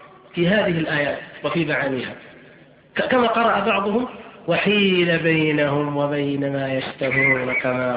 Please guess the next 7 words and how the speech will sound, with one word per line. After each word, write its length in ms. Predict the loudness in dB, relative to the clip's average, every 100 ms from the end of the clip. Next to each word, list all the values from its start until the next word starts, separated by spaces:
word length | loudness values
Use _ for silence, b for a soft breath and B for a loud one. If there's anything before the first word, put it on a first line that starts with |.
| -2
فعل 360 | -2 -2 -2 -4
بأشياعهم 880 | -6 -6 -6 -6 -6 -6 -8 -8 -12 B B B
إنهم 520 | 2 2 2 2 -2 -2
كانوا 360 | 0 0 -2
في 120 | -6
شك 260 | -10 -10 -10
مريب". 180 | -12